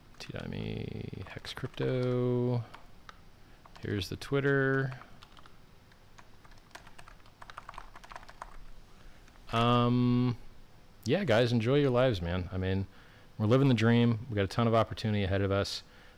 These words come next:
We're doing things that have never been done before. We're gonna make Ethereum better. We're gonna make Geth better. We're gonna reduce fees for people. It's gonna be the world's largest airdrop. The game theory is awesome. Mechanics are awesome. We're gonna reduce the pollution in the environment.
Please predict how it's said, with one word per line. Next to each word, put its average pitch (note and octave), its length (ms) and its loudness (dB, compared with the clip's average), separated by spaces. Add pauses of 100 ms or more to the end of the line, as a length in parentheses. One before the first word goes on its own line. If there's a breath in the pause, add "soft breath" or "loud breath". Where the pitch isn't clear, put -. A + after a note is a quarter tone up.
We're G2+ 60 -4
doing A2 180 4
things G#2+ 160 2
that F#2+ 80 -2
have G2 80 2
never G#2+ 160 4
been G#2 140 4
done G2 160 2
before. G2 440 -2 (340 loud breath)
We're G2+ 80 -6
gonna G2+ 100 2
make G2+ 180 0
Ethereum A2+ 380 2
better. G#2 240 4
We're G2 80 2
gonna F2+ 100 0
make F2+ 200 -4
Geth A#2 300 2
better. G#2 380 2
We're G2 80 -6
gonna F2+ 140 -4
reduce F2+ 260 -6
fees C3 300 0
for - 100 -8
people. G#2 420 0
It's F#2+ 120 -4
gonna G2 100 -6
be F#2 100 -6
the F#2 40 -4
world's F2+ 200 -4
largest E2+ 320 -4
airdrop. A#2+ 600 2 (640 loud breath)
The G2+ 80 -8
game A#2 280 0
theory G#2 280 -2
is F#2 120 -4
awesome. A2+ 440 0
Mechanics F#2+ 400 -4
are - 100 -10
awesome. G#2+ 480 0
We're F#2+ 60 -4
gonna F#2 120 -4
reduce F#2 280 -4
the G2 40 -12
pollution G2+ 460 -6
in F2+ 80 -6
the F2+ 60 -6
environment. A2 580 0